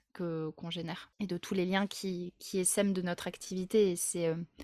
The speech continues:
et c'est beau en fait de mettre de la spiritualité dans son travail, c'est beau de mettre du sens dans son travail parce que ça, ça fait dézoomer, ça fait voir les choses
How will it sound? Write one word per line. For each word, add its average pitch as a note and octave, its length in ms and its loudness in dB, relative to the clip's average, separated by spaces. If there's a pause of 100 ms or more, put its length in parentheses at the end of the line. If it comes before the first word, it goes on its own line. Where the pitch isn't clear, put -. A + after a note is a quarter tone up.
et G3 60 0
c'est G3 160 6
beau G#3 160 6
en A3+ 160 8
fait - 340 2
de F3+ 400 2
mettre F#3+ 220 2
de F#3 80 2
la F3+ 140 4
spiritualité F#3 720 -2
dans E3+ 260 0
son F3+ 160 -4
travail, G#3+ 200 4
c'est - 160 2
beau G3 180 6
de G3+ 100 6
mettre F3 180 0
du - 160 -6
sens F#3 240 -2
dans F3 140 0
son - 160 -4
travail A3 340 2
parce G3+ 220 -2
que F3+ 100 -4
ça, E3 400 2
ça F3+ 200 -2
fait F3+ 180 0
dézoomer, F#3+ 520 4
ça E3+ 380 2
fait F3 220 -6
voir G3 260 6
les F3 140 2
choses G3+ 340 2